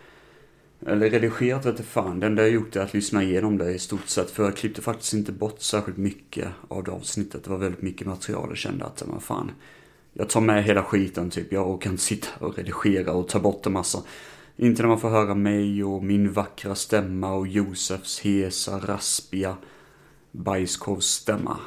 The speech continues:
Nej, jag bara skojar. Det är, det, det är faktiskt skitkul att han ville vara med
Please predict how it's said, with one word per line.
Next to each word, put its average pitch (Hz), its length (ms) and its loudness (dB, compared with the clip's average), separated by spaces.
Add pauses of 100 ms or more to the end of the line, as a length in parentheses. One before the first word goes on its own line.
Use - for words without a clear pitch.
Nej, 95 140 -4
jag 98 100 -4
bara - 120 -6
skojar. - 380 -6 (160)
Det 110 160 8
är, 101 320 4
det, 101 140 2
det 110 120 4
är 110 80 4
faktiskt 107 260 -2
skitkul 92 540 0
att - 300 -8 (100)
han 95 180 -2
ville 92 160 0
vara 87 120 -2
med 90 300 -4